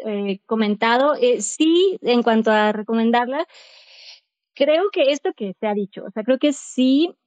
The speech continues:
es, hay que, tienes que tener un gusto como muy particular para realmente disfrutarlo, o sea, sí te tienen que gustar los musicales, eh, aguantar, porque sí es una película larga en donde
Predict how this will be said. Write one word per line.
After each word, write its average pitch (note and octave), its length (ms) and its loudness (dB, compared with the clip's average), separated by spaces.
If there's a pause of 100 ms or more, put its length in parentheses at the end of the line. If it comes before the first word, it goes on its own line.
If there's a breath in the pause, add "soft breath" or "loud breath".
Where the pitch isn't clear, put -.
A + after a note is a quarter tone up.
(120)
es, A#3 260 2 (380)
hay B3+ 160 -2
que, D#4 160 -2 (140)
tienes D#4 280 -2
que D#4+ 100 -6
tener B3+ 220 -6
un B3+ 120 -8
gusto B3 480 0
como A3+ 180 2
muy A3 280 0
particular A3 1120 -4
para A3+ 260 2
realmente A3+ 680 -2
disfrutarlo, A3+ 460 -4
o - 20 0
sea, A#3 100 0
sí A3+ 200 -8
te C#4+ 120 -2
tienen A#3+ 400 -6
que A3 180 0
gustar G#3 420 -6 (440)
los G#3+ 200 -2
musicales, B3 720 0 (880)
eh, A3+ 500 2 (480)
aguantar, A#3+ 500 0
porque D4 200 2
sí B3+ 80 2
es C#4+ 80 -2
una F4+ 160 2
película A#3 340 -2
larga G#3+ 340 0
en A#3+ 100 2
donde G3+ 260 -4